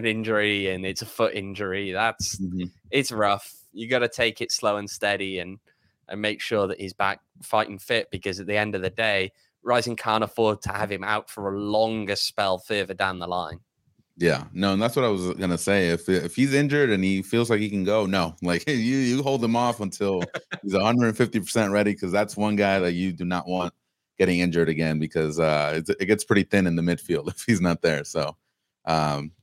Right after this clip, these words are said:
Speaker 2: definitely gonna, uh, make sure he, he has a speedy recovery and a safe recovery.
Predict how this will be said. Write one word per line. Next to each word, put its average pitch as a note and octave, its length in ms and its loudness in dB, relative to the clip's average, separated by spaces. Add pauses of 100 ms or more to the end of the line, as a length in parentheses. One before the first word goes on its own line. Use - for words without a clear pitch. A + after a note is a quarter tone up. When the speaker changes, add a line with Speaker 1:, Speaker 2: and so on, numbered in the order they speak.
Speaker 2:
definitely E2 300 0
gonna, D#2 280 2 (200)
uh, D2+ 180 2
make D2+ 160 0
sure - 140 0
he, D2 240 -2
he D#2+ 300 -4
has D#2+ 200 -2
a C#2+ 60 -14
speedy G2+ 340 2
recovery D2+ 540 2
and D2+ 100 -6
a D2 40 -4
safe - 280 -6
recovery. - 400 -4